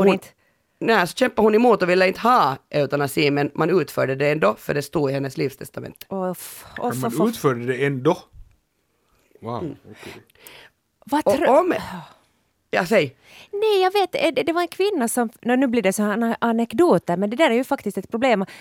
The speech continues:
Speaker 1: att, ehm, en kvinna som var mycket äldre och varit mycket deprimerad hela livet och så här, så hon fick ett slaganfall och efter det blev hon glad hela tiden. Alltså, och, och det där, en-, alltså hon blev levnadsglad.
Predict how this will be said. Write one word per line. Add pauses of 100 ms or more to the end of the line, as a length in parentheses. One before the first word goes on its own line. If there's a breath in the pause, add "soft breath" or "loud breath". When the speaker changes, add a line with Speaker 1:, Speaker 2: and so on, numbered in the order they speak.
(240 loud breath)
Speaker 1:
att, (140)
ehm,
en
kvinna
som
var
mycket
äldre
och
varit
mycket
deprimerad
hela
livet
och
så
här, (320 loud breath)
så
hon
fick (160)
ett
slaganfall
och
efter
det
blev
hon
glad
hela
tiden. (120)
Alltså, (640 loud breath)
och,
och
det
där,
en-, (220 loud breath)
alltså
hon
blev (180)
levnadsglad.